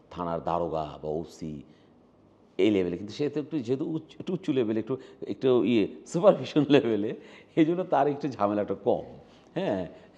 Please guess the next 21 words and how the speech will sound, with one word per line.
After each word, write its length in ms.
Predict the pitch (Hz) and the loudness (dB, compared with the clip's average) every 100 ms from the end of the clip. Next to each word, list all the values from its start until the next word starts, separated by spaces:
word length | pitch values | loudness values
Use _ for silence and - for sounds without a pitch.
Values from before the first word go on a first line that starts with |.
| - | -20
সে 460 | - 117 98 90 82 - - | -2 2 2 0 -4 -14 -8
ওই 140 | 90 98 - 71 71 82 | -2 -2 -2 -8 -10 -4
হোমওয়ার্কটা 440 | 131 147 147 139 113 | 2 6 6 6 0
করে, 280 | 107 104 - - - | 0 -2 -4 -12 -6
ব্রেন 260 | 101 143 139 | 2 4 4
ওয়ার্কটা 340 | 123 - 107 | 2 2 0
করে, 260 | 90 92 165 - - - | 0 -4 -6 -14 -20 -2
যার 220 | 98 113 | 2 2
জন্য 360 | 127 151 139 156 - - | 2 -4 -4 -6 -10 -12
সে 120 | - | -8
সময়টা 380 | 117 113 95 - | -4 -4 -4 -4
পায়। 220 | - - - _ _ | -10 -12 -14 _ _
হুম, 240 | 151 208 - 170 175 156 147 - 175 - _ _ _ - | -14 -12 -14 -16 -16 -16 -18 -20 -20 -20 _ _ _ -6
এটা 160 | 160 202 | -4 -4
তো 120 | 233 | -4
খুব 180 | 226 214 | -6 -6
স্বাভাবিক। 560 | - 226 208 123 90 69 - | -2 2 2 2 -2 -6 -12
পৃথিবীতে 480 | 151 - 202 202 190 | -10 -8 -8 -4 -6
সব 420 | - 175 185 170 - - - _ _ _ | 0 4 4 2 -14 -20 -20 _ _ _
মেয়েরা 560 | 90 90 127 160 104 82 | -8 -2 2 4 4 2
ভালো 480 | 82 87 82 120 302 | 0 -2 -2 -4 -8